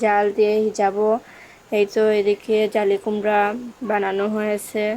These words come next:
কেটে ধুয়ে পরিষ্কার করে রাখা হয়েছে মাছ দিয়ে রান্না করার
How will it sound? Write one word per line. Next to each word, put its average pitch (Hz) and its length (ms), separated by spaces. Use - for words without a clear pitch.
কেটে 214 320
ধুয়ে 208 180
পরিষ্কার 214 440
করে 208 220
রাখা 208 260
হয়েছে 208 360
মাছ 196 180
দিয়ে 208 220
রান্না 196 320
করার 202 220